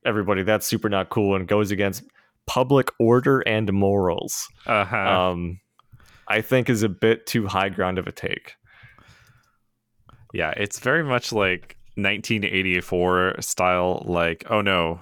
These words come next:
Speaker 2: uh, <laughs> we, we need to censor this asap," right? Um, 'cause I agree. I mean, yeah, don't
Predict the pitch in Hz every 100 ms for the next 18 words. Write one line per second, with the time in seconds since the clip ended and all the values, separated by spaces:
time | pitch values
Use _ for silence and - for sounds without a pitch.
0 | - 95 95 98 120 135 131 123 190 156
1 | 120 110 76 117 107 147 170 101 - 110
2 | 107 101 82 80 - 98 98 92 76 78
3 | - - 80 82 - _ - - - _
4 | _ _ - 104 104 113 113 _ _ _
5 | _ _ _ _ - 147 151 117 90 87
6 | 78 101 101 95 98 110 90 80 98 104